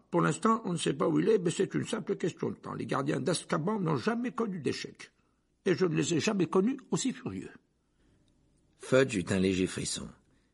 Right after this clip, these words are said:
Speaker 1: Eh ben, au revoir. Hmm ?
Speaker 2: Il serra la main de Harry, qui eut une idée soudaine. Euh, monsieur le ministre, puis-je vous demander quelque chose ?
Speaker 1: Ben, mais, mais certainement.
Speaker 2: Répondit Fudge avec un sourire. Les élèves de troisième année sont autorisés à visiter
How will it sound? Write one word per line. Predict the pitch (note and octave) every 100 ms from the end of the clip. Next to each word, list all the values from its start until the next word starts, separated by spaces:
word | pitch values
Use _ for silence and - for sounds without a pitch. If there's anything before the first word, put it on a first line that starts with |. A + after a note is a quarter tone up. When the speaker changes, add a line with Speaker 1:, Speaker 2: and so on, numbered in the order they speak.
| _ _ -
Speaker 1:
Eh |
ben, | F#3 - - _ _ _ _ _ _ _ _ -
au | A#3+
revoir. | A#2 - - _ _ _ _ -
Hmm ? | D#4 - - _ _
Speaker 2:
Il | F#2+
serra | - G#3+ E3
la | G#2+
main | G2 F2+
de | C#2
Harry, | A1 - C3 F3+ G#3 _
qui | -
eut | G#2+
une | C#3 -
idée | G2 G#2
soudaine. | F#2 - - D2+ - -
Euh, | D#3+
monsieur | E3 E3+
le | E3+
ministre, | F3 F3 - - - - - _
puis-je | - G3+ C#3+
vous | C#3
demander | C3+ B2+ B2+ C3+
quelque | - -
chose ? | G#2 - C#3+ D#3+
Speaker 1:
Ben, | B2 G#2
mais, | G#2 G2
mais | G2 G#2
certainement. | - E3 - A2 A2 C4+ - _ _ _ _
Speaker 2:
Répondit | A#2 A2+ A2+ G#2
Fudge | G2 - F2
avec | G2+ - F2
un |
sourire. | D#2+ - D2 C#2+ D2 E2+ _ - - -
Les | A2+ F#3
élèves | A3+ F#3+
de | A#2+
troisième | - F#3 D3+ B2
année | F3
sont | G3 D3+
autorisés | - D3 D#3 G3
à |
visiter | E3 B2 C3+ G#3+